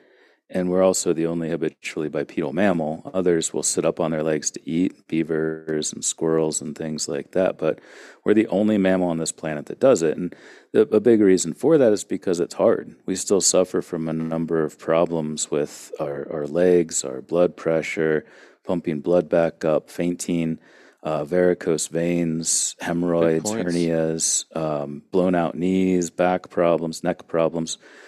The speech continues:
Speaker 1: We're, we're not
Speaker 2: So that's all caused from walking, like,
Speaker 1: Yeah,
Speaker 2: upright?
Speaker 1: that's, that's a direct result of our bipedalism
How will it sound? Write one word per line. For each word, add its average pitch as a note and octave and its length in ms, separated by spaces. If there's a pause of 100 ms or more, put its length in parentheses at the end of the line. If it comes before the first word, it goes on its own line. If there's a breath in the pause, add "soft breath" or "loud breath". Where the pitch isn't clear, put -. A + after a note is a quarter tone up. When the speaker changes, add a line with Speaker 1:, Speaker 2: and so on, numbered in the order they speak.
(140 loud breath)
Speaker 1:
We're, A2 180
we're G#2 140
not A#2+ 200
Speaker 2:
So G#2+ 120
that's A#2 260
all C3+ 140
caused C3 400
from A2 200
walking, F3 680
like, G2+ 120
Speaker 1:
Yeah, F#2+ 140
Speaker 2:
upright? G2 280
Speaker 1:
that's, - 280
that's G2 260
a G2 60
direct F2 480
result E2+ 460
of D#2 100
our E2 160
bipedalism D#2+ 800